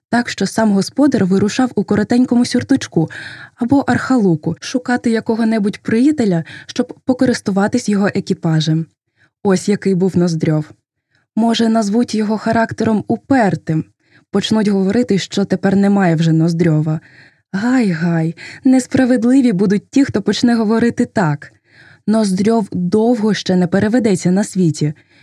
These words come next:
Він усюди між нами і, може, тільки ходить в іншому каптані. Та легковажно непроникливі люди, і людина в іншому каптані здається їм іншою людиною. Тим часом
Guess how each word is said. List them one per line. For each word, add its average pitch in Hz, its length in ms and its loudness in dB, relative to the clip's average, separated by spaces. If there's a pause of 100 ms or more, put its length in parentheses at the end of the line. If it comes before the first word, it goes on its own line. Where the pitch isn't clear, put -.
(220)
Він 196 220 2
усюди 185 440 2
між 175 220 2
нами 160 360 2 (340)
і, 220 60 -2
може, 214 260 2
тільки 233 320 0
ходить 214 380 0
в - 20 0
іншому 196 340 0
каптані. 165 640 0 (600)
Та 196 100 0
легковажно 196 880 0
непроникливі 190 880 0
люди, 196 420 2 (360)
і 214 120 0
людина 226 400 2
в 196 160 -4
іншому 208 380 0
каптані 233 540 0
здається 202 440 -2
їм 240 220 2
іншою 196 500 2
людиною. 165 600 2 (840)
Тим 311 160 4
часом 196 480 0